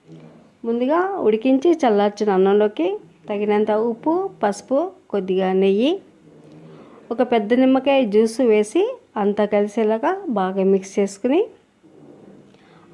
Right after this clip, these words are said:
అన్నాన్ని బాగా కలుపుకుని ఒక సైడ్కి పెట్టుకోవాలి. స్టవ్ on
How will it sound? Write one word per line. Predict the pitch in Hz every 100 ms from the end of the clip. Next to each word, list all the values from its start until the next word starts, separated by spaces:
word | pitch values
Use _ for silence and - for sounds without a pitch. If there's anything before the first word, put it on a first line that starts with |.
| 226
అన్నాన్ని | 240 254 240 208
బాగా | 202 208 208
కలుపుకుని | 196 196 - 277 415 - _ _ _ _ 220
ఒక | 269 320 -
సైడ్కి | - 202 180 185
పెట్టుకోవాలి. | 185 185 - 175 180 170 202 185 _ _ _ _ _ _ _ _ _ _ _ _ _ _ _ _ _ _ _ _ _ _ _ _ _ _ _ _ _ _ _ _ _ _ _ _ _ _ _ _
స్టవ్ | - 214
on | 202